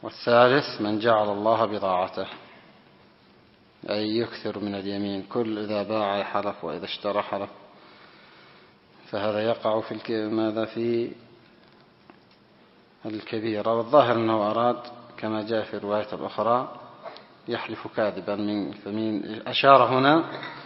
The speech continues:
إلى أنه يحلف كاذباً إشارة، وقد نص على ذلك في حديث أبي ذر: "ثلاثة لا يكلمهم الله يوم القيامة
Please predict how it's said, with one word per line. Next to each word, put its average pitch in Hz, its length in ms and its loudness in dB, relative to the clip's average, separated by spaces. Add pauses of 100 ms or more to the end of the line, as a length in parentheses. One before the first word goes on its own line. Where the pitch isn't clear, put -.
(600)
إلى 127 580 4
أنه 120 360 2
يحلف 117 340 -4
كاذباً 120 440 0
إشارة، 104 380 -2 (920)
وقد 117 260 -6
نص 143 260 2
على 120 180 8
ذلك 120 280 4
في - 160 -6
حديث 123 300 -2
أبي 113 180 0
ذر: 107 180 0 (1400)
"ثلاثة 123 520 2
لا 117 200 4
يكلمهم 113 540 0
الله 120 320 4
يوم 123 180 4
القيامة 113 500 0